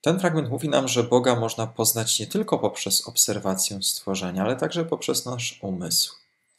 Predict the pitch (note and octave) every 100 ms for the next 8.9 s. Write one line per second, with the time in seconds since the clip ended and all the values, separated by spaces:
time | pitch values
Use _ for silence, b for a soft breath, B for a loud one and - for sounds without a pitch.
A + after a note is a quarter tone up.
0 | B B _ _ G#2 A2 F#2+ A2 G#2 G2+
1 | F#2+ F2+ F#2 - A2 G#2 G#2+ G#2 G#2+ -
2 | _ _ _ _ _ F#2+ G2 G2 G2 F#2+
3 | F#2+ F#2+ F#2+ G2 - G2 - - F#2+ G#2
4 | - F#2+ G2 G2 G2+ F#2+ F#2+ - G2+ G2+
5 | - G#2+ G#2+ G2 F#2+ - B2 B2 B2+ A#2+
6 | b b b b b _ A#2 B2+ B2 A2+
7 | A2 G#2 A2+ - G#2+ G#2 - G2 G2 G2+
8 | F#2+ F#2+ F2+ F2 E2+ F2 - E2+ E2+